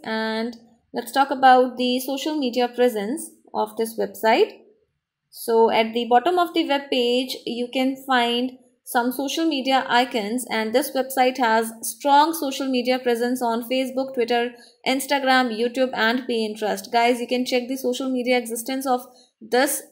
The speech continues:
particular site on the given social media platforms. So this is the good sign. Now talking about return or refunds, let's check out the return policy.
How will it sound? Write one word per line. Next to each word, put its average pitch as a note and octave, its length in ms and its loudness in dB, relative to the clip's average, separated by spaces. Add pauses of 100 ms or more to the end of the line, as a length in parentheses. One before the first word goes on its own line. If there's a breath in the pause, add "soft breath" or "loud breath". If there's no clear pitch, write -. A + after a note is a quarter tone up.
(300)
particular D4 340 4
site C4 560 2 (300 loud breath)
on A3+ 340 2
the A3 400 -2 (120)
given B3+ 360 2
social A#3+ 400 -4
media G#3+ 500 -2 (460)
platforms. G#3+ 680 -4 (380)
So G#3 460 0
this G#3+ 240 -4
is G#3+ 300 -2
the G3 480 -4 (180)
good G3 220 -4
sign. B3 500 -2 (340 soft breath)
Now A3 300 0
talking C4 340 0
about B3 440 4
return B3 340 0
or B3+ 100 2
refunds, B3+ 680 -2 (640)
let's G#3+ 260 -6
check A#3 200 -2
out A#3+ 200 6
the B3 120 4
return A#3 340 -4
policy. A3+ 540 -2